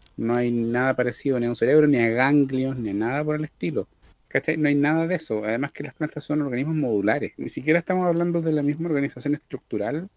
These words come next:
que la que tenemos los animales. Las plantas funcionan por módulos. Los módulos hojas, los módulos tallo, los módulos raíces. Y es como, si tú lo querés ver de una forma, como tratar de antro-, an-, antropizarlo,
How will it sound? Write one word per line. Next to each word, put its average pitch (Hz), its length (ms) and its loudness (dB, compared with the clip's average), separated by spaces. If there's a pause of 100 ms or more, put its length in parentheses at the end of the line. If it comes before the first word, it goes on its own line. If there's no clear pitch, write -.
que - 80 -6
la 135 80 0
que 135 80 2
tenemos 139 280 0
los 143 100 -2
animales. 139 380 0
Las 107 140 -8
plantas 127 460 -8 (200)
funcionan 147 760 -2
por 135 160 -2
módulos. 127 640 0
Los 123 140 -4
módulos 143 640 0
hojas, 139 420 -4
los 110 100 -6
módulos 123 520 -2 (100)
tallo, 139 380 2
los 110 120 -2
módulos 117 460 -4
raíces. 139 560 -4 (160)
Y 127 60 -8
es - 80 -10
como, 156 420 0 (100)
si - 160 -12
tú 151 120 0
lo 170 140 0
querés 160 260 -4
ver 165 180 4
de 170 80 -4
una 170 140 -2
forma, 170 800 0 (100)
como 127 440 -4
tratar 113 360 -2
de 170 100 -4
antro-, 170 380 -2
an-, 139 160 -8 (160)
antropizarlo, 156 840 -4